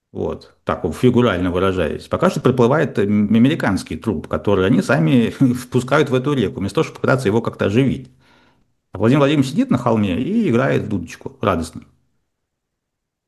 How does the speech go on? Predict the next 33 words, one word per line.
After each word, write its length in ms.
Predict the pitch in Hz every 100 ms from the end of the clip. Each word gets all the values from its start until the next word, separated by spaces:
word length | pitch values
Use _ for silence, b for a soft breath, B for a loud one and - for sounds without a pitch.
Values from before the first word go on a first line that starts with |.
| _ _ _ _ _ _ _ _ _ 139 104
А, 240 | 104 -
вот. 280 | 110 - -
И 40 |
вот 120 | 107 131
эти 120 | 123
вот 80 | 127
разговоры, 400 | 98 120 165 131
что 160 | -
Украина 240 | 107 135 143
не 120 | 113
может 280 | 113 113 -
победить. 640 | 90 87 87 85 - - -
Украине 360 | 90 117 135
не 100 | 127
надо 180 | 123 113
помогать, 360 | 107 107 143 147
потому 280 | - 104
что 240 | 123 - 101
она 180 | 101 101
вообще 220 | 107 120
категорически 640 | - - 101 117 117 -
не 80 | 95
может 240 | 101 90
победить. 340 | - 101 85 -
Но 240 | 117 131
её 260 | 131 147 151
возможности 640 | 127 131 151 120 113 -
сейчас 520 | 95 90 - 98 - - _ _ _ _ _ _ _ _ _ _ _ _
на, 240 | 160 113 104
в 100 | -
поле 220 | 123 110
фр-, 160 | -
боя 840 | - 107 98 120 196 139 117 - -